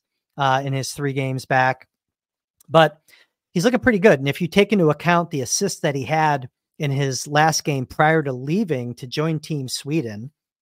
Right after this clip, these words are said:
he's now on a season-long four-game point streak for the Lakers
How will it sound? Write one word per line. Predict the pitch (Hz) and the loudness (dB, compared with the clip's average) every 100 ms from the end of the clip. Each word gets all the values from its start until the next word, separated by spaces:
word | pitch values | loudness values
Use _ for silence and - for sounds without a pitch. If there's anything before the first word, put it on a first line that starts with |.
| _ _ _ | _ _ _
he's | 175 165 | 0 2
now | 165 165 | 2 4
on | 165 147 147 147 139 - | 2 2 0 -2 -8 -10
a | 139 | -10
season-long | 123 - 165 156 143 139 135 - | -6 -6 -4 -2 -2 -2 -4 -4
four-game | 151 139 131 127 120 | -2 -2 -4 -6 -4
point | - 147 - | -2 -2 -4
streak | - 131 120 _ _ _ _ | -6 -6 -6 _ _ _ _
for | - 151 | -2 0
the | 135 | 0
Lakers | 123 127 - 127 120 | 0 -2 -4 -8 -8